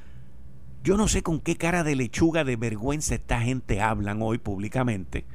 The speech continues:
o inclusive se atreven a decir que el contrato no sirve, o que el contrato hay que enmendarlo,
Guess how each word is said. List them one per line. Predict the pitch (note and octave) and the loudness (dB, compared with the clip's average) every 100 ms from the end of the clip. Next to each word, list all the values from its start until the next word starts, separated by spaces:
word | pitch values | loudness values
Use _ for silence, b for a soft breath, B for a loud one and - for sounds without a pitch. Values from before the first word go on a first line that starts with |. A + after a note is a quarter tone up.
| B B B B B B B - | B B B B B B B 6
o | E3+ | 8
inclusive | F3 E3+ D#3 C#3+ B2 E3+ F#3 | 8 4 4 4 4 0 0
se | - C3+ | 2 0
atreven | - A#2+ C#3 C#3+ | 0 0 0 2
a | C3+ | 0
decir | A2+ - D3+ | 0 0 0
que | - | -2
el | A#2 | -4
contrato | - G2 A#2 B2 C3 | -2 -2 0 0 0
no | A2 B2 | 0 0
sirve, | - A#2+ F#2 F#2+ C3 - B B B B B | 2 0 0 -2 -4 -8 B B B B B
o | C3 | 2
que | - | 2
el | C3+ | 0
contrato | - A#2+ B2+ B2+ C#3+ | 0 0 0 2 0
hay | A#2 | 0
que | B2+ | 0
enmendarlo, | C3 C#3 A#2+ G#2+ F2+ G2+ E3+ | 2 0 2 0 0 -2 -4